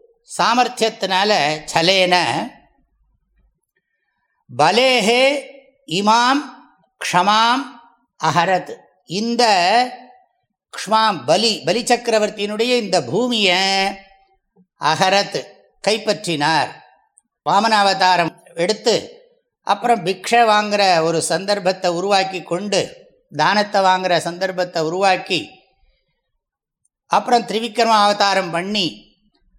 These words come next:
மகாபலி சக்கரவர்த்தியினுடைய இந்த பூமியை எடுத்துக்கொண்டார். எடுத்துக்கொண்டது மாத்திரமல்ல, அதிதேஹே சுதேபியா, அந்த அதித்தியினுடைய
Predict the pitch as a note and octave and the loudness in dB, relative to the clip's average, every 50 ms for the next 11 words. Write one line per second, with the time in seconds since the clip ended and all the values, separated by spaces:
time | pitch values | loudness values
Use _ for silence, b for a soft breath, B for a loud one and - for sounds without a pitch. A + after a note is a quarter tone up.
0 | _ _ _ - E3+ D3+ F#3+ G#3+ A3 G#3 G#3 G#3 G3 G3+ G3 E3+ - - F#3+ F#3+ | _ _ _ -2 0 2 2 2 2 0 -2 -4 -2 -2 -4 -4 0 0 0 2
1 | F3+ F#3 F3 E3+ - F#3+ F#3 F3 F3 F3 E3 E3 F3+ G3+ A3 A3+ G3+ F3+ F#3 F3+ | 2 0 -2 -2 -6 -8 -8 -6 -6 -4 -4 -2 -2 0 0 0 -2 -4 -6 -2
2 | F3 D#3+ C#3 G#2+ C3+ D#3 G3 G#3+ G#3 G3 F#3 F3+ E3+ E3+ E3 E3+ E3+ E3 E3+ F3 | -2 -2 -2 -2 -4 -2 -2 -2 -2 -2 -2 0 0 0 0 -2 -2 -4 -6 -8
3 | E3+ E3 E3+ _ _ _ _ _ _ _ _ _ _ _ _ _ _ _ _ D3+ | -10 -16 -20 _ _ _ _ _ _ _ _ _ _ _ _ _ _ _ _ -2
4 | F3 F3 - - A3 G3 - - D#3+ D3 C#3+ B2 C3+ C3 C#3 E3 G#3 A3 G#3 - | -2 -2 -2 -4 -6 -6 -2 -2 -2 -2 0 2 2 4 4 4 4 2 0 -4
5 | - - - - B2+ B2 D3 F3+ - - G#3+ G3+ A3 G#3+ G#3 G#3+ G#3 G#3 G3+ G#3 | -12 -20 -20 -14 -6 -6 -6 -6 -2 -4 -4 -2 -2 -2 -2 0 -2 0 2 2
6 | A3+ B3 A3+ B3 B3+ A#3+ G#3+ F#3 E3+ D#3+ E3 G3+ C4+ C4+ - - - - _ _ | 0 0 0 -2 0 0 2 0 2 2 2 2 0 0 -4 -14 -20 -20 _ _
7 | _ _ _ _ _ _ _ _ _ _ _ _ _ _ - C#3 F3+ F#3 C4 C#4 | _ _ _ _ _ _ _ _ _ _ _ _ _ _ 0 0 0 0 -2 -4
8 | C4+ C#4 C#4+ C4+ C4 C4 A#3 G3 A#3 B3+ B3+ B3 B3+ - G3 F3 - A3+ A#3 A#3 | -2 2 2 2 4 2 2 2 2 2 2 0 0 -4 -6 -4 -2 0 2 2
9 | A3 F3+ C#3 - F#3+ G3 E3+ E3 E3 C#3+ A#2 B2 D3 F#3 - - _ _ _ C3 | 0 -2 -2 0 2 2 4 4 2 2 0 -2 -4 -8 -14 -20 _ _ _ -6
10 | C#3+ D3 C3 D#3+ F3 B3 B3+ - A#3+ A#3+ A#3 A3 G#3+ G#3+ G3 G3+ G3 G3 F#3+ E3+ | -2 0 0 0 -2 -4 -6 -4 -4 -4 -4 -4 -6 -6 -2 0 0 2 2 2
11 | D3 B2+ | 2 0